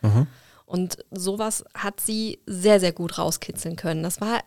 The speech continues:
Speaker 2: tatsächlich ihr Standardspruch am Anfang. Und man hat im Laufe der Lehrjahre gemerkt, so, sie muss es immer weniger sagen. Und sie hat auch immer gesagt, „Hier, ihr kriegt hier eine Basis. Wenn ihr dann nachher rausgeht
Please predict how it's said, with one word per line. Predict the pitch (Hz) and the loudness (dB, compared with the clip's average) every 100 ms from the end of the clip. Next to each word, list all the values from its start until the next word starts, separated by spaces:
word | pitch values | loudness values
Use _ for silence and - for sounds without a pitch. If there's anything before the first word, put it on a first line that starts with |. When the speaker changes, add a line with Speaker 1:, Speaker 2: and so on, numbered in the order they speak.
| _ _ - | _ _ -12
Speaker 2:
tatsächlich | - 185 180 185 - | -6 -2 -2 -2 -4
ihr | 170 | -4
Standardspruch | - 185 240 311 - - - | -6 -4 -2 -4 -4 -4 -4
am | 240 | -4
Anfang. | 226 262 - 262 269 - - - | -2 -4 -2 -4 -4 -8 -18 -10
Und | 190 | -4
man | 185 196 | -2 -2
hat | 226 - _ - | -4 -6 _ -4
im | 190 | -2
Laufe | 180 240 285 220 | 2 0 0 -4
der | 214 | -4
Lehrjahre | 196 240 311 226 190 196 196 | 0 2 2 2 -2 -2 -4
gemerkt, | 190 180 190 - | -2 -2 -2 -4
so, | - - - - _ - | -6 -8 -8 -20 _ -10
sie | 214 | -4
muss | 220 233 | -2 -2
es | 226 | -2
immer | - 220 214 | -2 0 2
weniger | 214 220 185 165 | 2 4 2 0
sagen. | 151 139 156 170 175 _ _ - - _ | -2 -4 -4 -8 -12 _ _ -20 -20 _
Und | - 175 | -10 -8
sie | 185 | -2
hat | 196 214 | -2 0
auch | 202 | -2
immer | 196 254 | 0 2
gesagt, | 226 208 208 240 - - | 2 0 -2 -4 -8 -18
„Hier, | - 208 - | -6 -4 -2
ihr | 202 | -6
kriegt | - - - | -8 -12 -10
hier | - 214 | -4 -2
eine | 202 | 0
Basis. | 180 202 226 220 165 - - _ _ _ _ _ _ _ _ 190 _ _ _ _ _ _ | -2 -2 -4 -4 -8 -10 -16 _ _ _ _ _ _ _ _ _ _ _ _ _ _ _
Wenn | 208 226 | -2 0
ihr | 226 | 0
dann | 208 208 | -2 -2
nachher | 196 208 208 | -4 -4 -4
rausgeht | 185 214 247 - 233 233 | 0 0 -2 -2 -2 -4